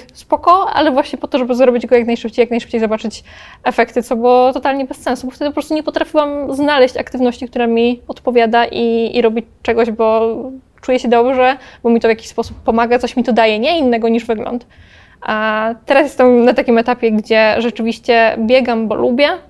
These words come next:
wiem, w jaki sposób mogę to robić, mam spokojną głowę, bo wiem, że nie biegam, e,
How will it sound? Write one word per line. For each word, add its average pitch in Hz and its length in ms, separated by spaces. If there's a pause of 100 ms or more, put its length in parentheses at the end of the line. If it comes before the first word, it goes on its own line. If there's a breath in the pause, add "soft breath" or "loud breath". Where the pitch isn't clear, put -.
(120)
wiem, 233 460
w 220 40
jaki 226 260
sposób - 340
mogę 269 260
to 269 120
robić, 269 420 (180 soft breath)
mam 233 160
spokojną 233 500
głowę, 233 260
bo 220 340
wiem, 220 220
że 220 140
nie 214 100
biegam, 214 460 (400 loud breath)
e, 214 440